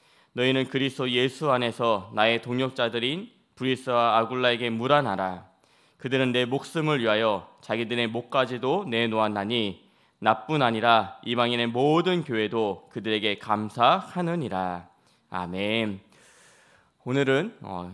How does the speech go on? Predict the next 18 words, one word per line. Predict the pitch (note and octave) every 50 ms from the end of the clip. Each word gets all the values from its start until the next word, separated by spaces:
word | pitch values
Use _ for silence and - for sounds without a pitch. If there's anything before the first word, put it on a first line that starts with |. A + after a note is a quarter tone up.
| A2+ A2+ -
기록에 | - C3 C3+ B2+ C3+ C3+ C3+ C#3 C3+
남을 | B2+ A#2+ A#2+ B2 C3 C3 D3 F#3+ F#3+
동역자라는 | - C3 B2 B2+ B2 A#2+ - C3 A2+ A2+ A2 A#2+ C#3 C3 A#2 F#2+ G#2+ A2+
제목으로 | - A#2+ A2+ A2+ A#2 A2 G#2 A2 A2+ B2 D#3+ G3+ A#3 - -
함께 | C3+ A#2 A2 - A#2+ A2+
말씀을 | G#2+ G2+ G2 G#2 G#2 - - A#2 A2+ A2 A#2 C#3+ F#3 G3
나누도록 | D3+ A2+ G2+ G#2 G2 G#2 G2+ G2+
하겠습니다. | A2 G#2+ G2+ - - G2+ F#2+ F2+ G2 F#2+ F#2 F2+ E2+ - - _ _ _ _ - _ _ _ _ _ _ -
우리 | A2 G2
사도 | - C#3+ D#3 E3 E3+ D#3+
바울은 | D#3 D3+ C#3 C3 C3 D3+ D3+ B2+ G#2 F2+ E2 - _ _ _ _ _ _ _ _ _ _ - - -
로마서를 | A2 A2+ B2 C3+ C#3 C3 - C3 B2+ B2+ C3 E3 G#3 G3+
마무리하면서 | D#3+ G#2+ G#2 A#2 B2+ C3 C#3 C3 A#2+ A2+ A2 G#2+ - - C#3 B2+ A2 F2+ - - - _ _ _ _ _
자신과 | - - A#2+ A#2+ B2 - D#3 D3 C#3+ C3+ C#3 C3+ C3+
함께 | C3+ - - F#3 F3+ F3+ F3 - E3+ D#3 D3 F#3 A3+ C4+ - - _ _ _ _
복음의 | - B2 B2 A#2 C3 C3 C3 C3 C3
확산을 | C#3 F3 F#3 - - - G3+ F3+ E3+ E3+ E3 D3 A#2 A2+
위해 | A#2+ B2+ B2+ A#2 G2 F2